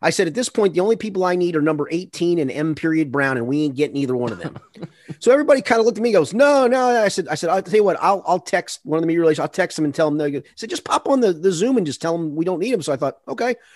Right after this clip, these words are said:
Speaker 1: So that's exactly what I did. I just popped on the Zoom and I simply said, "Hey, man, I, we, nobody needs Drew Sample." <laughs>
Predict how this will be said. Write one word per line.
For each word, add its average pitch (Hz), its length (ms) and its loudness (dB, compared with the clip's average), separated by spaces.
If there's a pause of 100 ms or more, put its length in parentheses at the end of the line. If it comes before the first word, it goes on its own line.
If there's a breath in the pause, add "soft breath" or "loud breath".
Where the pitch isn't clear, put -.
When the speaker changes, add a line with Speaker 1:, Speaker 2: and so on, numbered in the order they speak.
(140)
Speaker 1:
So 220 80 0
that's 226 80 -2
exactly 220 260 4
what 240 60 6
I 240 40 8
did. 240 60 8
I - 40 4
just - 100 -6
popped - 200 -2
on 175 120 4
the 180 80 2
Zoom 175 260 2
and 214 80 2
I 170 40 0
simply 175 300 -2
said, 156 240 0 (320 loud breath)
"Hey, 175 220 6
man, 151 320 2
I, 185 180 0
we, 175 260 -8 (300)
nobody 185 320 0
needs 117 220 -6
Drew 113 140 -8
Sample." - 480 -10
<laughs> - 40 -20